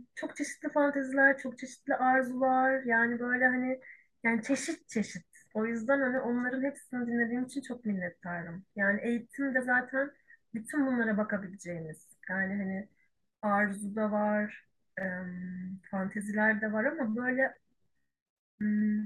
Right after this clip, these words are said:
ya iletişim var mesela. Mesela tamir var, yani ilişkiyi tamir etmek. Inner child ço-, çalışmaları var, o içsel çocuğa bakmak. Em, yani böyle çok her şeyi bir şekilde bütünleyen de bir yer.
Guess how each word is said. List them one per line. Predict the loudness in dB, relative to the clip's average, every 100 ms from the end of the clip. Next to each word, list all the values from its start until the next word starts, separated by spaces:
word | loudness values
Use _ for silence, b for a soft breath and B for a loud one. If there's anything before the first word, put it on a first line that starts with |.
| -2
ya | 0
iletişim | 2 0 -2 -2 0 2
var | 2
mesela. | 0 -4 -8 -6 -6
Mesela | -4 -4 -4
tamir | -2 0 2 2 0 -2
var, | -4 -6
yani | -6 -6
ilişkiyi | -6 -8 -6 -6
tamir | -4 -2 -2 -4
etmek. | -8 -10 -10 -10 -16 _ b b b _ _ _
Inner | 0 2 2 -2
child | 0 0 0
ço-, | -6 -6
çalışmaları | -6 -4 -4 -4 -4 -4
var, | -4 -4
o | -4
içsel | -6 0 0 0
çocuğa | -6 -6 -6 -6
bakmak. | -8 -10 -12 -10 -8 -8 -10 -18 -20 _ -8
Em, | -6 -4 -4 -4 -6 -8 -12 _ _
yani | 0 0 2
böyle | -2
çok | -2 -8 -8 _ _
her | -2 2 2
şeyi | 0 -8 -6 -4 -4 -6
bir |
şekilde | -8 -10 -8 -8 0 0 0 b b b b b _ _ _ _ _ -8
bütünleyen | -4 2 4 6 6 4 0
de | -2
bir | -2
yer. | -2 -2 -10 -16